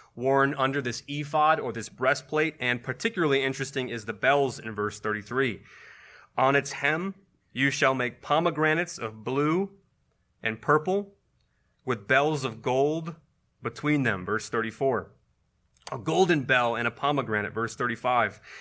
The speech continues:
"and it shall be on Aaron when he ministers, and its sound shall be heard when he goes into the holy place before the Lord, and when he comes out, so that he does not die."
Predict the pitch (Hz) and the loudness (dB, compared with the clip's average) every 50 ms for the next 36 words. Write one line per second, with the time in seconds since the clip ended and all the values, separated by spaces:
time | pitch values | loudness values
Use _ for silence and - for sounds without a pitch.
0 | - - - 135 135 135 127 131 - - 143 131 123 117 113 131 131 135 143 147 | -16 -4 0 0 2 2 0 -2 0 2 2 2 2 0 -4 -4 -2 0 0 0
1 | - 127 120 117 - 120 127 135 135 135 131 131 131 120 113 110 101 120 117 107 | 2 0 0 0 2 2 4 4 4 4 2 0 -2 -4 -4 -4 -4 -4 -6 -6
2 | 107 117 131 147 160 151 - - 160 160 165 180 175 - - - _ _ - - | -2 -2 0 0 0 -2 -2 0 2 2 2 2 -2 -6 -12 -14 _ _ -20 -20
3 | - - - _ - 120 123 117 110 - - - - - 139 151 160 151 135 123 | -20 -20 -18 _ -4 0 0 0 0 -2 -4 -8 -2 0 2 2 4 2 2 2
4 | 113 113 110 107 - _ _ _ - - - 127 117 117 113 117 110 101 135 131 | 0 -2 -4 -8 -14 _ _ _ -10 -4 2 2 2 2 2 -2 -4 2 4 4
5 | 127 127 123 117 120 113 123 120 107 107 117 117 117 120 120 113 - - 123 117 | 4 4 4 0 -2 -4 -4 -6 -6 0 2 2 2 2 0 -4 -6 -6 -8 -8
6 | - - 98 104 - - - 139 139 131 127 117 123 - 104 98 95 95 - - | -8 -6 -6 -6 -6 -4 -4 -2 -2 -2 -4 -6 -6 -4 -4 -4 -4 -4 -4 -6
7 | - - - _ _ _ _ _ _ _ _ _ _ - 107 107 - - 127 135 | -6 -8 -10 _ _ _ _ _ _ _ _ _ _ -10 -10 -10 -6 -2 0 0
8 | 135 139 127 110 104 98 95 92 92 92 - _ _ _ _ _ _ _ _ _ | 2 2 2 0 0 -2 -2 -4 -6 -10 -14 _ _ _ _ _ _ _ _ _
9 | _ _ - - 113 113 110 107 104 101 - - 123 127 127 113 - 107 101 98 | _ _ -8 -6 -4 -2 -2 -2 -2 -4 -2 -2 -2 0 0 -2 0 2 2 2
10 | 101 - - - - 107 104 104 107 113 104 98 104 98 98 98 - - - - | 0 -2 -6 -4 -2 0 0 0 0 -2 -2 -2 0 0 0 0 -2 -6 -14 -12
11 | 104 98 92 90 92 95 95 90 95 92 90 92 92 90 92 - - _ _ _ | -12 -10 -10 -8 -8 -8 -8 -8 -6 -2 0 0 0 0 -2 -6 -10 _ _ _
12 | _ _ _ _ _ _ - - 98 92 101 101 98 90 80 80 | _ _ _ _ _ _ -6 0 2 4 4 4 2 2 -2 -6